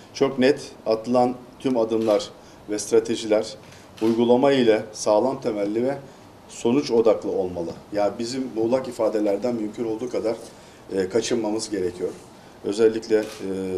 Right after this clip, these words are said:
dün akşam da Sayın Genel Müdürümle paylaştım kendisiyle. E, biz yaptığımız her noktada böyle dilek temenni formatından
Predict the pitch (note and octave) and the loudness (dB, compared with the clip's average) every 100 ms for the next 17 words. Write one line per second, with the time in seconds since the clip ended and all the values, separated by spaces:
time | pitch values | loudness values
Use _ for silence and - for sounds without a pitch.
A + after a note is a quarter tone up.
0 | F#2 F#2+ G#2 G2 - G2+ F#2+ F2+ F#2+ F#2+ | -4 -4 -4 -4 -6 -6 -6 -6 -6 -6
1 | F#2+ F#2+ F#2+ F#2 F2+ F2+ - F#2+ F#2+ - | -6 -8 -8 -8 -8 -8 -4 -2 -2 -4
2 | G#2 - - - - F2+ F2 F2 F#2 F#2 | -10 -16 -20 -20 -12 -10 -8 -8 -6 -8
3 | - - - - - - - F#2+ F#2 F2+ | -10 -14 -20 -20 -20 -20 -8 -4 -2 0
4 | F#2 F2+ F2 F2 F3 - - - - - | 0 -2 -2 -4 -6 -12 -20 -20 -20 -20
5 | - - A2+ C#3 - - - - - G2+ | -20 -6 0 0 0 -4 -10 -20 -6 0
6 | A2 - C3 C3+ C3+ C#3+ C#3 C3 A#2 A2 | 0 0 -4 -2 0 2 4 2 2 0
7 | G#2+ A#2+ - - - - - A2 A2 G#2+ | 0 -2 -8 -20 -20 -20 -6 0 0 2
8 | A2+ C3+ C3 B2 B2 B2 C3 B2+ A2+ A2+ | 0 0 2 4 4 2 0 2 2 0
9 | A2 A#2 A2+ A#2 | -4 -2 0 -2